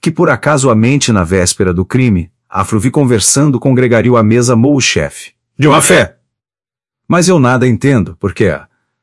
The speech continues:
sabe quais eram as relações véspera do crime e, igualmente, entre ela e o acusado, véspera do casamento de Gregório? Absolutamente.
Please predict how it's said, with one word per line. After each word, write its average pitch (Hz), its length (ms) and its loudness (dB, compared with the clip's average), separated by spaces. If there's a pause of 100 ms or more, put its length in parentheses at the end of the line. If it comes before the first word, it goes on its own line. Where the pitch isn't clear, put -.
(140)
sabe 147 340 -2
quais 147 340 0
eram 120 200 2
as 95 100 -2
relações 104 460 0
véspera 101 440 -2
do 92 100 -4
crime 165 420 0
e, 101 400 0
igualmente, 107 520 0
entre - 240 -4
ela 135 240 2
e 107 120 2
o 117 100 2
acusado, 120 680 -2 (580)
véspera 101 580 -2
do 113 100 -2
casamento 110 480 0
de 98 100 -2
Gregório? 92 600 0 (680)
Absolutamente. - 960 -2